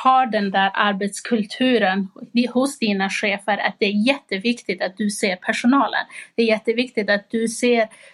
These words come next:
Pelle som kommer in, som kanske inte ser så glad ut, att du frågar, "Har det hänt någonting?" Att det, det, att, det, att se personalen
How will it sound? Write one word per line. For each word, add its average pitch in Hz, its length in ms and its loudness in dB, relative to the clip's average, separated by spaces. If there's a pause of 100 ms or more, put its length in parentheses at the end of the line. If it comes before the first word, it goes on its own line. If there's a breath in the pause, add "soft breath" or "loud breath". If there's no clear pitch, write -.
(200 loud breath)
Pelle 220 320 2
som 208 220 0
kommer 202 460 -2
in, 233 220 0
som 208 200 -2
kanske 208 320 0
inte 208 180 -2
ser 233 280 0
så 226 140 -4
glad 220 400 2
ut, 208 180 -2
att 208 160 2
du 240 100 2
frågar, 220 640 0
"Har 214 140 4
det 214 100 0
hänt 233 340 2
någonting?" 214 500 -8 (460 loud breath)
Att - 260 0
det, 247 280 2
det, 233 360 2
att, 233 140 0 (360)
det, 220 320 2
att 226 180 -2
se 294 340 2
personalen 208 920 0